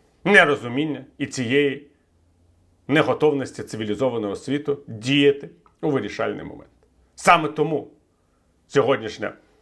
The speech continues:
зустріч президентів Сполучених Штатів і України в овальному кабінеті буде дороговказаною і вирішальною не тільки для самої України, як про це сказала очільниця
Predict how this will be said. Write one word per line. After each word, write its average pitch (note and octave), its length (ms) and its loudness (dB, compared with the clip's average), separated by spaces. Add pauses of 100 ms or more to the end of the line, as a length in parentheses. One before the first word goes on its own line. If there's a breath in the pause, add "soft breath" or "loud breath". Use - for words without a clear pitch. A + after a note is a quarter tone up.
(160 soft breath)
зустріч C3 760 -2 (540 soft breath)
президентів C#3 600 2
Сполучених B2+ 500 -4
Штатів - 580 -6
і C3+ 100 -6
України A#2 540 -6 (520)
в B2+ 100 2
овальному B2 420 2
кабінеті C#3+ 480 -2 (280 loud breath)
буде D3+ 240 2
дороговказаною C#3 800 0
і B2+ 40 -6
вирішальною C3+ 540 0
не C#3+ 120 2
тільки C#3+ 480 -2
для G2 200 -2
самої B2 420 0
України, C3+ 400 0
як A#2 120 -4
про A#2 100 -4
це C3 100 0
сказала B2+ 340 -2
очільниця B2+ 480 -4